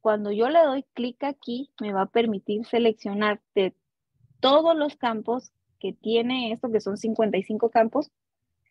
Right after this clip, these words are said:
perdón, cincuenta y siete campos, de aquí yo voy a seleccionar once que se vinieron para acá. Son los que van a ser cambiados por este texto que está aquí abajo, ¿sí?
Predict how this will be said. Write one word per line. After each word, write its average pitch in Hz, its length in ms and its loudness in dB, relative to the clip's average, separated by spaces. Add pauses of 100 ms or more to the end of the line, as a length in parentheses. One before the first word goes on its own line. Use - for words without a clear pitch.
(200)
perdón, 220 260 4
cincuenta 196 320 2
y 208 60 0
siete 240 240 0
campos, 240 400 0 (480)
de 226 160 4
aquí 277 440 0 (220)
yo 233 160 4
voy 247 120 2
a 262 100 0
seleccionar 214 560 -2
once 269 400 -4
que 220 140 -4
se 196 160 -8
vinieron 196 360 -4
para 214 180 2
acá. 214 240 -2 (160)
Son 254 440 2
los 277 200 0
que 214 200 0
van 220 280 0
a 254 120 -4
ser 247 320 -4 (200)
cambiados 226 760 2 (240)
por 202 180 -6
este 208 300 -6
texto 208 480 -10
que 190 100 -18
está - 200 -20
aquí - 180 -14
abajo, 220 340 0 (220)
¿sí? 269 200 -6